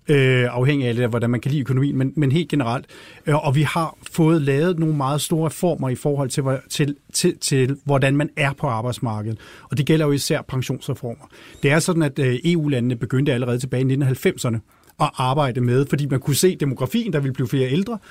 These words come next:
og arbejde med, det her skal vi gøre noget ved. Og ingen gjorde noget. Og det vil sige, vi var faktisk nogle af dem, der gjorde noget to tusind og seks, selvom det var over mange år, så gjorde vi noget, før der kom en krise. Det, vi har set i Sydeuropa, det er, at de skulle have pistolen for panden,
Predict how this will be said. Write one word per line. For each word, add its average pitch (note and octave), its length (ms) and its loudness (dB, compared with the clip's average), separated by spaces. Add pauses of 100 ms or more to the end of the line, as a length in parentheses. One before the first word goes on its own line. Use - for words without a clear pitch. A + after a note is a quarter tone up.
(200)
og F3 140 2
arbejde D#3+ 280 2
med, D#3+ 100 2
det E3 140 2
her F#3+ 140 2
skal - 160 -2
vi C3 40 -2
gøre C3 180 0
noget D#3 200 2
ved. B2+ 180 2 (300)
Og E3+ 200 0
ingen F3+ 300 4
gjorde C#3 340 -2
noget. B2 320 -8 (360)
Og C#3 120 2
det F#3 100 4
vil F3+ 80 0
sige, E3 260 0
vi F#3 140 2
var G#3+ 80 2
faktisk D3+ 400 -4
nogle E3+ 160 2
af G3 80 0
dem, D#3+ 160 0
der E3+ 100 -4
gjorde D#3 520 2
noget D3 480 2
to E3+ 180 -2
tusind C3+ 240 -6
og A2+ 60 -2
seks, - 440 -4 (240)
selvom D3+ 340 0
det C3 180 -2 (160)
var A#2 120 -8
over A2 220 -12
mange B2+ 280 -2
år, G3 260 -4 (200)
så - 140 -2
gjorde F3 320 4
vi G#3 60 -2
noget, E3 200 0 (100)
før F#3+ 280 -4
der D#3+ 80 -8
kom D3 200 -4
en C#3+ 80 -4
krise. A#2 420 -6 (440)
Det, F#3 100 4
vi G3 40 2
har F#3 80 4
set C#3 180 -4
i - 20 -10
Sydeuropa, F3 600 -2
det D#3 220 0
er, C#3+ 100 0
at C#3+ 100 -6
de D#3+ 80 -6
skulle C#3 180 -4
have C#3 40 -8
pistolen E3 420 -2
for C3 100 -4
panden, D#3 440 0